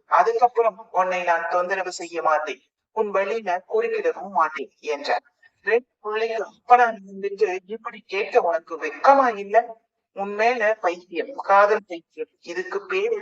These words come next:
காதல் இல்லை, கள்ளக்காதல் என்றேன். உன் மேல இருக்கிற ஆசையில தான் பித்து பிடிச்சு அலையுறேன்.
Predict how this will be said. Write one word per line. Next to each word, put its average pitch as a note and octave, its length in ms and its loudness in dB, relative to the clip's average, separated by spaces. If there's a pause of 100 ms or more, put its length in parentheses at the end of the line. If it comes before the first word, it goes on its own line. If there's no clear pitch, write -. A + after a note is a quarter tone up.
காதல் F#3+ 380 4
இல்லை, D3+ 260 -14 (100)
கள்ளக்காதல் F3+ 800 0
என்றேன். - 420 -8 (400)
உன் A3 220 -2
மேல C#4+ 300 0
இருக்கிற A#3+ 380 -2
ஆசையில A3 640 0
தான் G3+ 340 2
பித்து A#3+ 360 -4
பிடிச்சு G3 320 -4
அலையுறேன். E3 540 0